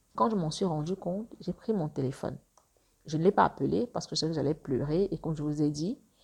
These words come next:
je ne passe pas beaucoup d'appels spontanés. Et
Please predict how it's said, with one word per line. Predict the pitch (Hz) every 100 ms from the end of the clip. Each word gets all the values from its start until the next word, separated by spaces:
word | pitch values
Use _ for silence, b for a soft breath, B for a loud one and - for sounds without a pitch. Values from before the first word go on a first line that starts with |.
| -
je | -
ne | 147
passe | 143 190 -
pas | -
beaucoup | 175 160 -
d'appels | 156 151 160 175
spontanés. | - 139 143 131 156 247 - _ -
Et | 165 240